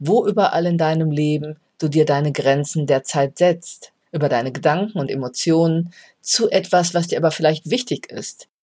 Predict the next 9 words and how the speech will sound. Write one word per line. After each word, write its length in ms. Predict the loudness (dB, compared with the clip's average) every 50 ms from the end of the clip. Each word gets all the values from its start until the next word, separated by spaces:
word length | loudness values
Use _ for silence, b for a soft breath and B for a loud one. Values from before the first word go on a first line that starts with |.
| _ _ _
und 180 | -4 -4 -2 0
wo 80 | 2
du 80 | 2 2
dich 240 | 0 0 -2 -2 -2
eventuell 540 | 0 2 2 2 2 2 2 2 2 2
auch 100 | 2 0
einfach 420 | 0 0 -2 -2 -2 -6 -8 -4 -4
nur 240 | -4 -2 0 2 2
ausbremst, 880 | 2 2 2 0 -4 -6 -2 -2 -2 -2 -2 -6 -12 -12 -14 -16 -20